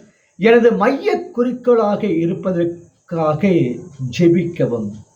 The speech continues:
இறைவன் எனக்கு செய்ய தேர்ந்தெடுக்கும் எல்லாவற்றிற்கும்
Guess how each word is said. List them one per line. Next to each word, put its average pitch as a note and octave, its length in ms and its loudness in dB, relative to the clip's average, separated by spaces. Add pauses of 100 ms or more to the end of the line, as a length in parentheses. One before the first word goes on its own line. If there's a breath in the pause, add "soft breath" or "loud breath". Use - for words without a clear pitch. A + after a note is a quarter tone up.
(400 soft breath)
இறைவன் G3+ 640 2 (480)
எனக்கு A3+ 760 0
செய்ய A#3+ 460 2
தேர்ந்தெடுக்கும் G3+ 1000 -2
எல்லாவற்றிற்கும் C4 1500 2